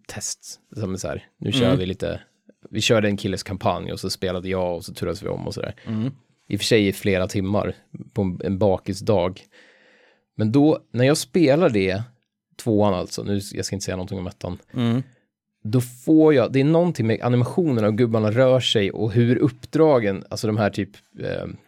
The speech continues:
Speaker 1: extrauppdragen man gör,
Speaker 2: Mm, sidequest och
Speaker 1: som
Speaker 2: grejer.
Speaker 1: får mig att bara, det här är G T A med ett annat theme.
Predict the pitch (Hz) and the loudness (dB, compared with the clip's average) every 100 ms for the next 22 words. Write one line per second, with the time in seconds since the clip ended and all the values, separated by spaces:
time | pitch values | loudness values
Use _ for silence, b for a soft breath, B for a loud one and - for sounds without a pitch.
0 | _ _ 117 - - 95 123 110 95 92 | _ _ -4 -4 -6 0 2 2 2 0
1 | 117 151 131 123 120 107 101 - 98 - | 2 4 2 0 -2 -6 -8 -10 -14 -10
2 | - 127 117 - 151 135 117 - 104 104 | -2 -2 0 4 4 4 2 0 0 2
3 | 135 147 120 113 - 131 143 98 95 113 | 4 2 2 -2 0 2 2 2 -2 -2
4 | 95 - - - - | -4 -6 -6 -6 -6